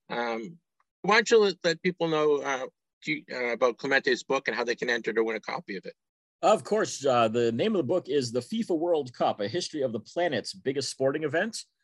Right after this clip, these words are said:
Speaker 2: Just came out, uh, maybe, what, a couple months ago or so.
Speaker 1: Yeah, it's
Speaker 2: There's
Speaker 1: October
Speaker 2: Yeah.
Speaker 1: fourteenth or about there.
Speaker 2: Yeah, so about a month ago or so that came out, but, uh, Clemente's talked about it here on the show before. Jeff and I each have a copy.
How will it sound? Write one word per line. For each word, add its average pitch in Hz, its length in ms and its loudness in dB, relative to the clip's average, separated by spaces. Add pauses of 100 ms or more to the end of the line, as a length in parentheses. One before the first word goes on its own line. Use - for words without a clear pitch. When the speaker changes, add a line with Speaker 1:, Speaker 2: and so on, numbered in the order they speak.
(260)
Speaker 2:
Just 127 140 -8
came 139 180 0
out, 139 200 2
uh, 120 200 0 (280)
maybe, 214 200 0
what, 170 180 4
a 117 60 -4
couple - 180 -4
months 170 280 -4
ago 120 220 -2
or 98 140 -4
so. - 160 -6
Speaker 1:
Yeah, 165 120 6
it's 151 100 4
Speaker 2:
There's 123 180 2
Speaker 1:
October 190 580 4 (240)
Speaker 2:
Yeah. - 120 -10 (280)
Speaker 1:
fourteenth 185 460 -2
or 185 80 4
about 180 320 2
there. 180 260 2 (140)
Speaker 2:
Yeah, 254 160 -2
so 160 140 -2
about 156 160 6
a - 20 0
month 151 220 0
ago 143 160 2
or 139 100 2
so 151 200 -2
that 127 280 -2
came 123 320 -6
out, 151 220 -2
but, 120 160 0
uh, 113 80 0
Clemente's 117 340 -4
talked 120 220 -2
about 117 180 0
it 117 60 -6
here 123 160 2
on 113 180 0
the 110 80 -4
show 120 240 0
before. 120 320 -2
Jeff 117 220 -2
and 120 80 -6
I 107 60 -2
each 113 160 -4
have 113 120 0
a 107 60 -6
copy. 120 420 -2